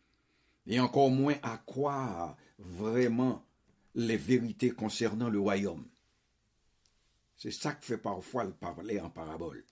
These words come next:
Parce que t'es un paquet de monde dans la foule là qui pas disposé pour y t'écouter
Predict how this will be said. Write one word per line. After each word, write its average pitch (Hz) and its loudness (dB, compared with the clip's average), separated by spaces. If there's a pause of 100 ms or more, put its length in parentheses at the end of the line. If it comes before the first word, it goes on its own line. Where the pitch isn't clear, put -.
(180)
Parce 160 -12
que 180 0
t'es 196 0
un - 2
paquet 208 0
de 208 -14
monde 170 4
dans 127 4
la 110 0
foule 104 -4
là 98 -2
qui 151 -10
pas 160 -4
disposé 165 -4 (1160)
pour 160 0
y 151 8
t'écouter 151 2